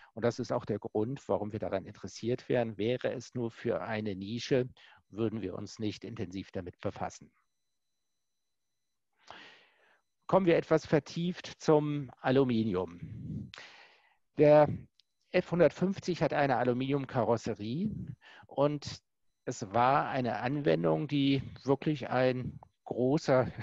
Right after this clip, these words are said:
ja, sehr viel Mut erfordert hat. Bis der F-Truck eine Aluminiumkarosserie bekommen hat, war die höchste Stückzahl, die, äh, von Aluminiumkarosserien ungefähr sechzigtausend pro Jahr.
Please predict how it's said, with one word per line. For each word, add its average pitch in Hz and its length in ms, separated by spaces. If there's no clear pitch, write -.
ja, 127 280
sehr 143 260
viel 135 200
Mut 135 240
erfordert 117 580
hat. 113 260
Bis - 220
der 147 320
F-Truck 160 520
eine 127 180
Aluminiumkarosserie 127 1080
bekommen 143 480
hat, 131 260
war 120 120
die 117 140
höchste 135 380
Stückzahl, 120 800
die, 131 440
äh, 123 300
von 127 340
Aluminiumkarosserien 131 1300
ungefähr 127 460
sechzigtausend 107 920
pro - 200
Jahr. 85 320